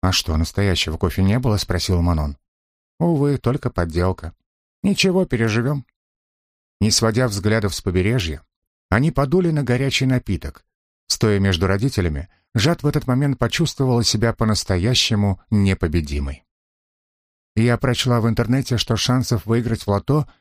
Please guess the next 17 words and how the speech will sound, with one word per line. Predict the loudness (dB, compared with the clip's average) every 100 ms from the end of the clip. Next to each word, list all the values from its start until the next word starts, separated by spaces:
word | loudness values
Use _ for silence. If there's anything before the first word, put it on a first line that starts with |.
| _ -4
в | -2
двести | 2 2 0 0
восемь | 0 0 0 0
раз | 0 0
больше, | 0 0 -2
чем | 0 0
родиться | 0 0 -2
здоровым | 0 2 2 0 -2 -6 _ _
в | -2
демократической | 0 0 0 -2 0 -2 0 0
мирной | 2 2 -2
стране | -2 -2 2 2 0
и |
с | -2
крышей | -4 -2 0
над | 0
головой». | 2 2 2 -2